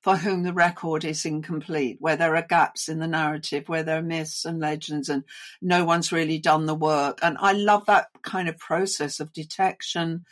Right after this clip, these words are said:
come genealogical research, 'cause I have done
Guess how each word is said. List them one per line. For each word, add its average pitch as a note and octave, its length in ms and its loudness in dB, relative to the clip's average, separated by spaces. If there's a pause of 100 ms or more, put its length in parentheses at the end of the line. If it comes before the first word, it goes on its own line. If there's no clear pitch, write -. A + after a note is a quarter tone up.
(260)
come E3+ 400 2
genealogical E3+ 1000 0
research, C3+ 500 -4
'cause D#3 160 -6
I D3 240 -2
have F3 260 0
done D#3 500 2